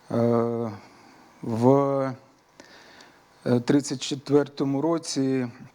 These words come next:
е, Курбас, е, зі своїм театром «Березіль» ра-, разом з Миколою,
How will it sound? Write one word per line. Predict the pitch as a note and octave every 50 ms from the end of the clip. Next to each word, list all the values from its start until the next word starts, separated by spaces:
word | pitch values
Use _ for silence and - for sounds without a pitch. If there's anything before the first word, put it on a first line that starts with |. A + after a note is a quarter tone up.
| _ _ _ _ _ - - - - - -
е, | C3+ C3 B2
Курбас, | A#2+ - C3+ C#3 D3 C3+ B2+ B2+ - - - -
е, | D#3+ C3+ B2 B2 B2 B2 B2 B2 A#2+
зі | A2+ A2 A2+ A2+ B2 B2
своїм | A#2+ - - C3 C3 C3+ C3 C3
театром | B2 - B2+ C3 C3+ C3 - C3 B2 A#2+
«Березіль» | A#2 B2 B2 B2+ A#2 A#2 D#3 E3+ D#3+ D#3 - C3+
ра-, | A#2+ C#3 B2 A#2+ B2 C3+ B2+ B2
разом | A#2+ B2 A#2+ C3 C3+ C3 B2+ B2
з | A2+ A#2
Миколою, | B2 B2+ B2 - - C#3+ C3 C3+ B2+